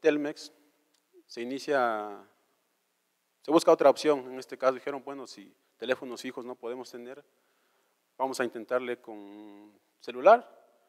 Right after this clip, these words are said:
Se iniciaron las gestiones con Telcel y tampoco, ¿no?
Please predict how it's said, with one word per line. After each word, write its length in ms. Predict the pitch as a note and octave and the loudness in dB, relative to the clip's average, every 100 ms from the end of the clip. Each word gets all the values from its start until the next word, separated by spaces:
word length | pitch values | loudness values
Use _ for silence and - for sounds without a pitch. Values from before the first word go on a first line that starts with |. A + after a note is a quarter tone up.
| _ _ _ _ | _ _ _ _
Se 160 | - | -8
iniciaron 400 | B2 B2 D#3 E3 | -8 -4 4 4
las 100 | D3+ | 4
gestiones 380 | B2 A#2+ D#3+ D3+ | 0 -2 0 -2
con 160 | C#3+ B2 | -2 -6
Telcel 460 | B2+ A#2+ D#3 E3+ | -6 -6 -4 -4
y 200 | C#3 A2 G2+ - | -4 -10 -12 -10
tampoco, 520 | G#2+ F#2+ C3+ - G2+ | -10 -2 -2 -2 -10
¿no? 220 | A#2 D#3+ | -14 -18